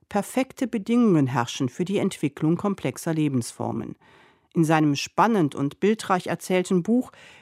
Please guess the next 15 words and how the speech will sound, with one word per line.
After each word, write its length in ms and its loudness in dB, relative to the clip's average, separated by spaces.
gliedert 440 2
David 360 0
Christian 540 0
die 100 0
dreizehn 500 0
Komma 300 2
acht 300 -2
Milliarden 420 2
Jahre, 360 2
die 140 -4
seit 240 -4
dem 120 0
Urknall 420 0
vergangen 440 2
sind, 280 2